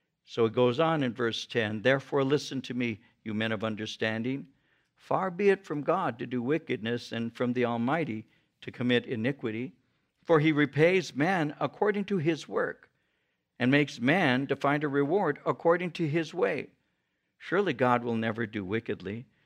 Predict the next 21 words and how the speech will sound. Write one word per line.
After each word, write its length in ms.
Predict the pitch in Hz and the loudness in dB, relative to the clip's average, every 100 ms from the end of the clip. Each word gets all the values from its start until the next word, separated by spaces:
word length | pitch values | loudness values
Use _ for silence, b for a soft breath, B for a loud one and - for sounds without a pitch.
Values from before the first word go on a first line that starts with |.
| _ - | _ -2
nor 200 | 123 147 | 2 4
will 180 | 151 139 | 4 2
the 140 | 135 | 2
Almighty 460 | 117 113 120 165 127 | 2 2 0 0 -4
pervert 420 | - 135 151 143 | -6 -4 -4 -2
justice. 580 | 151 165 - - 107 _ _ _ _ _ | -2 -2 -2 -14 -20 _ _ _ _ _
Who 160 | - 247 | -4 0
gave 300 | 220 247 196 | 4 4 4
him 240 | 180 170 | -2 -2
charge 440 | 147 - 151 135 127 | -4 0 2 2 0
over 180 | 113 110 | -4 -4
the 180 | 110 | -6
earth, 260 | 101 98 - _ _ _ _ _ _ | -4 -4 -6 _ _ _ _ _ _
or 100 | 160 | 0
who 180 | 185 240 | 4 4
appointed 500 | 233 233 233 220 185 | 4 2 0 2 0
him 420 | 135 208 147 113 - | 4 4 4 0 2
over 260 | 143 151 | 2 2
the 100 | 143 | 2
whole 280 | 135 165 139 | 2 2 0
world? 400 | 143 123 117 - | 2 4 2 -2